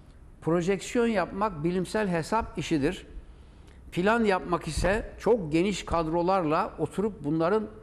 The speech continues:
planlanmasıdır. Yatırım planlaması bütçelerine göre, ileride olabilecek olaylara göre yapılan şeylerdir. Buna göre zamanında yapılan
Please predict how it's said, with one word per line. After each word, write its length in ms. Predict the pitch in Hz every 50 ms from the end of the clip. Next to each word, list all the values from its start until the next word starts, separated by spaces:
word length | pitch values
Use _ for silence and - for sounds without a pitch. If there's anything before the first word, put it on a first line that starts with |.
| - -
planlanmasıdır. 1080 | - 143 143 151 156 156 151 156 156 156 156 151 147 - - 190 190 202 220 220 214 - - - - - - - - - - - - -
Yatırım 400 | 113 139 135 - 190 202 220 214
planlaması 920 | - 202 196 190 190 196 190 190 185 190 185 185 - - 196 202 202 - - - - -
bütçelerine 720 | 120 123 165 165 - - 185 180 175 180 180 175 185 185 185
göre, 440 | 170 175 175 170 175 175 185 190 - - - - - - - - - - - - -
ileride 380 | 123 127 135 147 160 175 180 202
olabilecek 580 | 180 160 160 170 165 156 156 135 165 180 180 180
olaylara 520 | 160 147 143 151 156 165 160 170 170 175 175
göre 240 | 165 165 170 170 165
yapılan 420 | 160 151 151 - 160 165 165 165
şeylerdir. 680 | 151 - 147 135 131 147 165 185 185 196 208 202 - - - - - - - - -
Buna 280 | 120 127 160 190 214
göre 300 | 214 190 185 165 160 151
zamanında 760 | 139 110 107 143 147 156 170 165 180 185 185 190 190 185 208 208
yapılan 600 | 190 170 151 - - 170 165 156 147 127 104